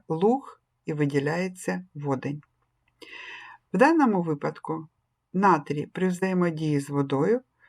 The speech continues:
утворює натрій гідрооксид, це розчинна основа, тому вона і є лугом, і виділяється водень. Зверніть, будь ласка, на, е, увагу на рівняння хімічної реакції, запишіть її собі.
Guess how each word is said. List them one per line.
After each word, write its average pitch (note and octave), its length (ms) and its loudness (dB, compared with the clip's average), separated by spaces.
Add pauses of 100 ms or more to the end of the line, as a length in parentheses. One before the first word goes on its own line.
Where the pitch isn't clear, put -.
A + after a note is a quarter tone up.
(200)
утворює E3+ 760 2 (180)
натрій D#3 500 2
гідрооксид, C#3+ 920 -2 (220)
це G#3+ 220 4
розчинна F3+ 640 -2
основа, D3 440 -2
тому D#3 360 0
вона C#3 380 2 (300)
і D#3+ 140 -2
є D3 220 2
лугом, G3 460 0 (340)
і D3 60 -6
виділяється D#3 720 0
водень. C3+ 460 -6 (560)
Зверніть, F#3+ 440 2
будь E3 160 -4
ласка, D3+ 480 0 (960)
на, E3 360 2 (240)
е, - 200 -4
увагу E3 440 2
на E3+ 160 0
рівняння D#3+ 520 0
хімічної D3+ 680 -2
реакції, D3+ 580 -2 (280)
запишіть F3 680 -2
її D#3 240 -2
собі. C3+ 460 -4